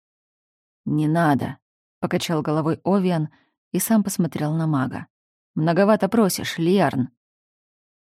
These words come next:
«А что ты хотел? Такое мало кому под силу сделать. Я хотя бы примерно знаю, как с аурой работать, как метки на нее ставить и снимать.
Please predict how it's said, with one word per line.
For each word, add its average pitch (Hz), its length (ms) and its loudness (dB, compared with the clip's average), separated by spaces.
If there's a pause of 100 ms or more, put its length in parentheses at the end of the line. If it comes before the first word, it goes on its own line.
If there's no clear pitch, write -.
(260)
«А - 160 -4
что 302 220 0
ты 214 100 -2
хотел? 165 540 0 (400)
Такое 311 320 4
мало 277 300 6
кому 233 260 6
под 233 180 2
силу 202 280 6
сделать. 190 460 2 (320)
Я - 300 0
хотя 247 260 0
бы 170 120 4
примерно 185 540 4
знаю, 180 320 2
как - 180 0
с - 160 -6
аурой 165 420 4
работать, 170 500 0 (320)
как - 200 2
метки 190 420 4
на 196 140 6
нее 180 200 2
ставить 156 440 2
и 151 40 -4
снимать. 143 580 0